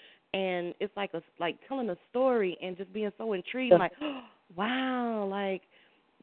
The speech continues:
Speaker 1: in a way could relate because of just the environment or the circumstances and what we are surrounded by.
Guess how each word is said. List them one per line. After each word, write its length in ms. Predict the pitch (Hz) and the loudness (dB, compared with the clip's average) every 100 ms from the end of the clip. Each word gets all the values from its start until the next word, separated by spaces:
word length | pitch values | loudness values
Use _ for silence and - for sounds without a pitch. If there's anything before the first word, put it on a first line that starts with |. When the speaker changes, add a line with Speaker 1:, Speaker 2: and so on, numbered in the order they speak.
| _ _ _ _ _ - | _ _ _ _ _ -2
Speaker 1:
in 120 | 254 240 | 0 2
a 40 | |
way 200 | 226 247 | 4 2
could 240 | - 226 | 2 0
relate 320 | 190 196 240 220 | 6 6 6 2
because 320 | 233 220 202 | 0 0 2
of 160 | 202 180 | -2 0
just 200 | 208 202 | -2 0
the 120 | 196 | -2
environment 580 | 180 165 190 202 185 175 | 0 6 8 8 4 2
or 60 | 170 | 0
the 80 | 165 - | 0 -4
circumstances 600 | 226 190 - 180 170 170 | -4 -6 -4 -4 -4 -4
and 140 | 175 175 | -2 0
what 140 | 180 | 2
we 260 | 185 180 - | 2 0 0
are 160 | 170 165 | -2 -2
surrounded 420 | 151 190 226 190 | -2 -2 -2 -2
by. 240 | 170 147 | -2 -2